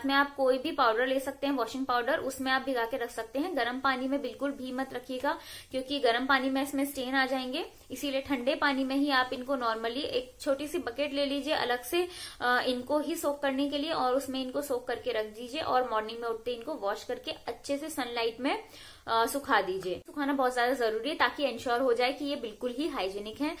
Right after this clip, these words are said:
और ये बिल्कुल हाइजीनिक प्रोडक्ट है, इससे आपको कोई भी प्रॉब्लम नहीं होगी। इससे पहले भी हमारी मदर्स वगैरह कपड़े यूज करती थी तो,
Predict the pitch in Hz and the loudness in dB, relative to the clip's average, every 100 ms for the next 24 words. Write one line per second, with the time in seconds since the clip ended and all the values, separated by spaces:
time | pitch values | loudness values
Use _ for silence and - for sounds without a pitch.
0 | - - - 240 233 262 330 277 247 339 | -12 -4 2 2 2 0 0 -2 -4 0
1 | 370 302 262 247 294 359 349 320 311 311 | 0 0 -2 0 -2 -2 -2 0 0 0
2 | 330 294 - 320 285 - 269 247 277 302 | -2 -2 -2 0 0 0 2 4 2 0
3 | 302 285 277 294 294 269 294 269 277 320 | 2 4 2 4 2 2 -2 -4 -4 -2
4 | 277 262 294 311 269 269 254 226 262 285 | 0 2 2 0 0 0 -2 0 0 0
5 | 269 269 285 285 - 262 285 277 277 240 | 0 2 2 2 0 0 2 0 -2 -4
6 | 233 262 294 311 - - - - | -2 -6 -6 -8 -10 -12 -4 6